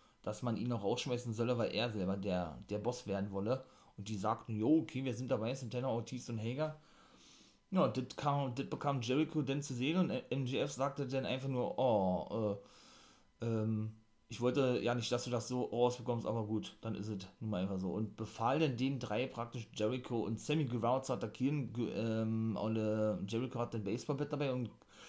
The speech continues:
ja, das zog sich lange hin, ne? Und bevor es dann überhaupt dazu kam, machte Jericho so ein Zeichen. Wenn ihr mal genau seht, könnt ihr ja mal hingucken. Ähm, ja. Und die drei drehten sich dann wiederum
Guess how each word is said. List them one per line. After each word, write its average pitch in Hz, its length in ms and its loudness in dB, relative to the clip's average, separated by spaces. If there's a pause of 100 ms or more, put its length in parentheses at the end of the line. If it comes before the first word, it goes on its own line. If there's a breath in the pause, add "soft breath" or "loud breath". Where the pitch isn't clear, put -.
(240 loud breath)
ja, 135 220 2
das 131 160 -2
zog 185 240 2
sich 175 180 -2
lange 156 220 4
hin, 175 220 4
ne? 160 100 6
Und 190 160 4
bevor 151 320 2
es 160 60 -4
dann 160 180 2
überhaupt 147 440 6
dazu - 240 0
kam, 156 440 2
machte 120 400 -2
Jericho 135 480 0
so 120 100 -2
ein 117 140 -2
Zeichen. 180 680 4 (920 loud breath)
Wenn 120 140 2
ihr 131 60 2
mal 131 140 2
genau 127 280 2
seht, 135 260 -2
könnt 123 180 -2
ihr 131 60 4
ja 123 60 2
mal 123 100 0
hingucken. 143 480 -2 (1300)
Ähm, 107 520 2 (160)
ja. 127 320 2 (720 soft breath)
Und 123 340 0
die 147 140 0
drei 135 220 2
drehten 135 380 0
sich 139 180 -2
dann 135 140 0
wiederum 120 500 0